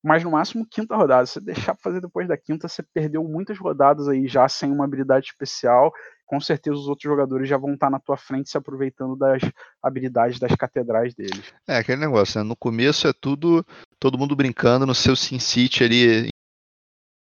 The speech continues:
Speaker 2: mas depois de um tempo começa a interação, né? Como você falou.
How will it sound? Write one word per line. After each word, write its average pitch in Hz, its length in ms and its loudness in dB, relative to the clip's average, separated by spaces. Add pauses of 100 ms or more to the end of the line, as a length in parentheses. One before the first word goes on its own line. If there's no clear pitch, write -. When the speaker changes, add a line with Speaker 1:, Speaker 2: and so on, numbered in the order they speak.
Speaker 2:
mas 104 160 2
depois 113 320 2
de 127 80 -6
um 120 80 -8
tempo 117 320 -2
começa 117 500 0
a 123 40 2
interação, 120 560 0
né? 107 120 -8
Como 104 140 -8
você 101 180 -6
falou. 107 300 -8